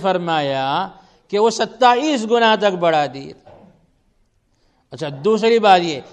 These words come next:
جس نے عشاء کی اور فجر کی نماز جماعت کے ساتھ پڑھی، حدیث پاک میں فرمایا وہ آدمی ایسا ہے گویا اس نے پوری رات عبادت کی۔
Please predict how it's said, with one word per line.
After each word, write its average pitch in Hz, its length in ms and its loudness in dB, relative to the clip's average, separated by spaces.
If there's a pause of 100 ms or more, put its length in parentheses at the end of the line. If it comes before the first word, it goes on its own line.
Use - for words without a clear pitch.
(180)
جس 170 360 -6
نے 240 460 -2
عشاء 262 360 4
کی 233 160 0
اور 214 140 4 (180)
فجر 233 380 2
کی 226 140 -2
نماز 196 520 0 (500)
جماعت 226 720 0
کے 214 140 2
ساتھ 202 420 4
پڑھی، 185 320 0 (340)
حدیث 202 340 -2 (160)
پاک 208 220 4
میں 202 220 -4
فرمایا 185 640 -2 (260)
وہ 180 320 0
آدمی 196 580 0
ایسا 208 440 0
ہے 185 240 0 (320)
گویا 196 260 0
اس 185 240 -4
نے 185 120 -8
پوری 240 460 -4
رات 190 220 4
عبادت 143 600 -8
کی۔ - 80 -20